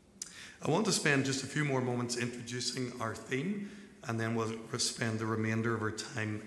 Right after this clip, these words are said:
moving into our first topic in the series. We're talking this evening about our identity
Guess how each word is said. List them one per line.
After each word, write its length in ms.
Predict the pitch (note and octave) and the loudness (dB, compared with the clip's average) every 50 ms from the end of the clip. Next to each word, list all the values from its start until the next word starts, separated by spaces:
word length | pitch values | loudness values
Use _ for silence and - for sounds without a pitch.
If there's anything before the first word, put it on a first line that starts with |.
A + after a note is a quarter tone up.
| - | -6
moving 360 | - A2+ A2 G#2+ G#2 A2 G#2+ | -4 -2 -2 0 0 -2 -2
into 280 | G#2 G#2 G2+ G#2 - F#2 | -2 -4 -4 -6 -6 -8
our 60 | E2+ | -8
first 360 | - - B2 A2+ G#2 - - | -6 -4 -2 -2 -2 -2 -4
topic 500 | - - A2+ G#2+ - - - - - - - - - - - - - - - | -2 -2 -2 -2 -2 -4 -8 -12 -14 -16 -18 -18 -20 -20 -20 -20 -20 -12 -6
in 160 | - A2+ G#2+ | -4 -2 -2
the 80 | G2+ F#2+ | 0 0
series. 800 | - - - - G#2+ G2+ G2+ G2+ G2+ G2+ - - - - - - - - - - - - - - - - - - - - - - - - - - D4 - - - - - - - - - - - - - - - - - | 0 0 0 0 0 -2 -2 -2 -2 -2 -2 -2 -2 -4 -10 -16 -20 -20 -20 -20 -20 -20 -20 -20 -20 -20 -20 -20 -20 -20 -20 -20 -16 -14 -12 -12 -12 -14 -16 -16 -16 -16 -18 -18 -20 -20 -20 -20 -20 -20 -20 -20 -8 -2
We're 100 | - C3 | 0 2
talking 400 | B2+ - - F3+ G3 F#3+ B3+ A#3 | 2 4 4 4 4 4 4 4
this 220 | A3+ A3+ - - - | 4 6 6 6 4
evening 280 | C3+ B2 B2+ A#2+ A#2+ | 4 4 4 4 4
about 240 | A#2 A2+ A#2+ A#2 A2+ | 2 2 2 2 2
our 140 | A2+ A2 G#2+ | 2 2 2
identity 880 | G#2+ G#2 G2+ A#2 A2+ A#2 B2+ C3 - - - - C3 B2 A#2+ A#2 A#2 | 2 2 0 0 0 2 0 0 -2 -4 -4 -4 -4 -2 -2 -4 -6